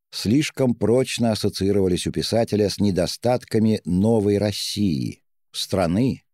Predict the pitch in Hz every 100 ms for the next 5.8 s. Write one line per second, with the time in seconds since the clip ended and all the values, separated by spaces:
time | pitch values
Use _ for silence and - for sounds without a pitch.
0 | - 78 92 80 78 76 69 64 123 120
1 | 120 113 107 104 - _ _ 104 - 98
2 | 135 - 110 101 - 107 107 - - -
3 | - 120 117 101 90 - 87 87 80 -
4 | 82 107 110 76 - 64 55 - 57 -
5 | - 117 110 69 - - 52